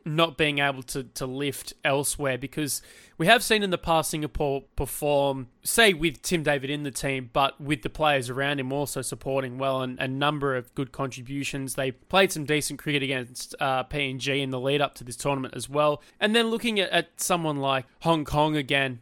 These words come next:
uh, where it's been just such a, a disappointing campaign.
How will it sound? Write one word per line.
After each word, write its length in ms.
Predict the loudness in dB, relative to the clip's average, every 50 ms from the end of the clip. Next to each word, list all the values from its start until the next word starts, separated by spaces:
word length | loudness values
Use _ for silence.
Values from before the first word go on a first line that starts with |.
| _ _ -6 -2
uh, 440 | 0 2 2 2 2 2 2 2 0
where 200 | 2 2 0 0
it's 120 | 0 -4
been 360 | -4 -2 -2 -2 -2 -4 -6
just 200 | -6 -6 -6 -2
such 280 | 0 -2 -2 -2 -4 -6
a, 100 | -6 -6
a 80 | -6 -8
disappointing 680 | -8 -6 -6 -6 -6 -6 -4 -2 -2 -2 -2 -4 -6
campaign. 640 | -6 -4 -4 -4 -4 -4 -4 -4 -2 -2 -2 -2 -4